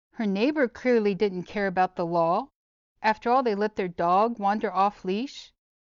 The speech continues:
They put out trash more than twenty-four hours in advance,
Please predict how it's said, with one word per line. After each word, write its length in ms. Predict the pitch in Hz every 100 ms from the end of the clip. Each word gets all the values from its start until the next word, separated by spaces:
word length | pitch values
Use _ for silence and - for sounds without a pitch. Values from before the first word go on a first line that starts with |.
| _ _ _ _
They 100 | 214
put 240 | 214 254 247
out 200 | 202 -
trash 440 | - 220 214 -
more 520 | 202 190 202 277 320
than 200 | 247 208
twenty-four 440 | - 208 196 208 190
hours 360 | 190 185 180
in 80 | 190
advance, 640 | 170 208 220 165 180 -